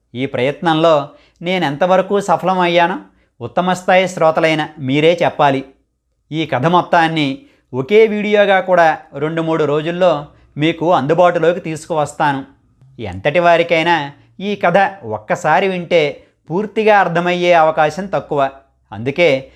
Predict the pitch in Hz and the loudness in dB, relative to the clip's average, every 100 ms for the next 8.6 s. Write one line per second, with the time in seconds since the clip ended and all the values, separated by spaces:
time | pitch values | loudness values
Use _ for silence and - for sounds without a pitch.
0 | _ - 170 185 214 214 226 170 170 175 | _ -4 -2 -2 -2 -2 -2 -2 0 0
1 | 175 156 156 185 196 156 151 165 180 135 | 0 2 2 2 0 -2 -2 0 0 0
2 | 165 165 151 151 147 139 - _ _ _ | -2 -4 -2 -2 0 -2 -6 _ _ _
3 | _ - 123 135 131 135 165 131 127 _ | _ -8 -4 -2 0 0 0 -2 -8 _
4 | _ - 151 165 143 160 196 202 185 185 | _ -6 -4 -2 -2 -2 0 2 2 0
5 | 190 190 175 165 175 180 131 151 170 147 | -4 -2 0 0 0 -2 -4 0 -2 0
6 | 139 - _ _ _ _ - 135 156 160 | -4 -6 _ _ _ _ -6 -2 0 2
7 | 160 156 147 120 160 185 190 196 127 175 | 2 2 2 2 0 0 2 2 0 2
8 | 180 180 170 170 151 185 | 2 2 0 -2 -2 -4